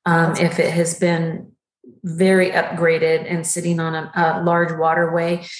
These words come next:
Speaker 1: it could be pushing three hundred now.
Speaker 2: Which is very,
Speaker 1: Um,
Speaker 2: which is very affordable,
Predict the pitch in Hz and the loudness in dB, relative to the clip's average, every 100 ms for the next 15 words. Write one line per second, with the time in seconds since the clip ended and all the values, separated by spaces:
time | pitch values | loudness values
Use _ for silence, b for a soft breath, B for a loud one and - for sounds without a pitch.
0 | B 247 247 - 262 262 - 247 247 220 | B -6 -4 -6 -6 -6 0 0 2 0
1 | - 190 175 165 156 - - - _ _ | 2 0 2 0 -2 -6 -8 -12 _ _
2 | _ _ _ _ B B B 214 185 185 | _ _ _ _ B B B 0 4 4
3 | 175 180 180 175 - _ - 190 202 185 | 4 4 4 0 -2 _ -4 -2 -2 0
4 | 190 180 160 - 180 180 165 165 | 0 2 -2 0 2 2 0 -4